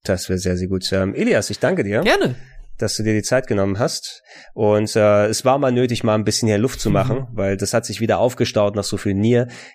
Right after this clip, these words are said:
Speaker 1: die ganze Zeit. Und, äh, ja, wir können bei Gelegenheit natürlich nicht nur beim Game Talk weiter quatschen, sondern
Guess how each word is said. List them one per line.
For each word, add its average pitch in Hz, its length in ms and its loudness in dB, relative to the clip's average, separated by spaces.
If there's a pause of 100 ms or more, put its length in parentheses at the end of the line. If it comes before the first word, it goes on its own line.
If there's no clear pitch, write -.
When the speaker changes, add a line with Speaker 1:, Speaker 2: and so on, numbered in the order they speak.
Speaker 1:
die 107 80 -2
ganze 95 340 -2
Zeit. - 640 -2
Und, 101 460 0
äh, 95 160 0
ja, 139 320 0
wir 98 80 -8
können 107 320 -2
bei 101 180 2
Gelegenheit 104 460 0
natürlich 104 240 0
nicht 107 160 -2
nur 104 80 2
beim 104 160 0
Game 143 220 0
Talk 127 200 0
weiter 110 220 0
quatschen, 104 460 -4
sondern 95 480 -2